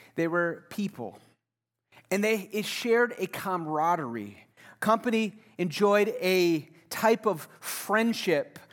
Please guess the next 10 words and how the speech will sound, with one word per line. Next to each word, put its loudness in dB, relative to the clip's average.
a 2
solidarity, 4
a -2
companionship -2
that 2
was -4
deep -2
and -4
lasting -2
until, -4